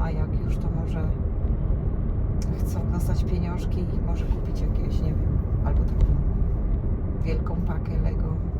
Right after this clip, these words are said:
Takie, takie są też droższe. Albo po prostu, no nie wiem, ale mi się wydaje, moi chłopcy też szybko przestali się bawić. Albo my za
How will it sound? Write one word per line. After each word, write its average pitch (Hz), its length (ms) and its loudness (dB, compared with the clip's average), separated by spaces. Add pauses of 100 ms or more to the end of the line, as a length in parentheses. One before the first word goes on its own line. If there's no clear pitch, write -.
(160)
Takie, - 120 -2
takie - 280 0
są - 160 -2
też - 180 -2
droższe. - 520 -2 (1400)
Albo - 200 -2
po - 140 -2
prostu, - 460 -4
no - 60 -6 (100)
nie - 60 -6
wiem, - 260 -4
ale - 120 -6
mi - 60 -4
się - 120 -4
wydaje, 226 340 -2
moi - 240 -4
chłopcy - 320 -4
też - 180 -6
szybko - 280 -4
przestali - 500 -6
się - 160 -4
bawić. - 480 -6 (1900)
Albo 156 220 -10
my 160 300 -8
za 151 380 -10